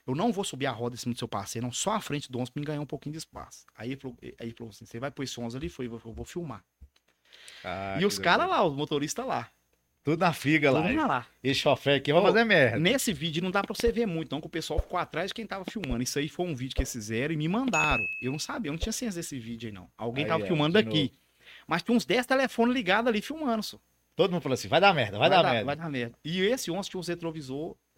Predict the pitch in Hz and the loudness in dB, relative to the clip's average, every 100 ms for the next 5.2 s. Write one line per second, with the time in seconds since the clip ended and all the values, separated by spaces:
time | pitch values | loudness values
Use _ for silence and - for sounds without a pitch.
0 | - 135 131 202 190 160 143 139 123 120 | -10 -4 -4 -4 -4 -6 -6 -8 -4 -4
1 | 113 - 156 - 139 139 160 180 - 117 | -4 -8 -8 -10 -12 -12 -12 -14 -12 -10
2 | 107 _ _ _ _ - - - - 127 | -12 _ _ _ _ -20 -20 -20 -8 0
3 | 147 190 196 160 165 175 180 185 - 110 | 2 4 2 2 0 -2 -4 -6 -4 -8
4 | - - - - 143 165 147 160 - 165 | -8 -14 -18 -8 -4 -2 0 -2 -2 -4
5 | 226 | -4